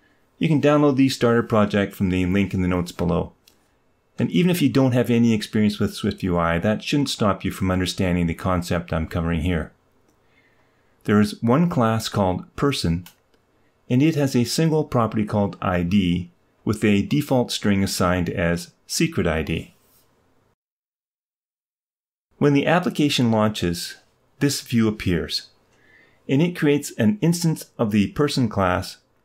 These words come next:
and displays the I D on the screen.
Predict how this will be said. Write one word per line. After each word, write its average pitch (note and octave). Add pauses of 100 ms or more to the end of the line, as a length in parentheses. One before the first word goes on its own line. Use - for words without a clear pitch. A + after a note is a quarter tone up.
(220)
and C3+
displays C#3+
the C3+
I G#2+
D F#2+
on E2+
the E2+
screen. F#2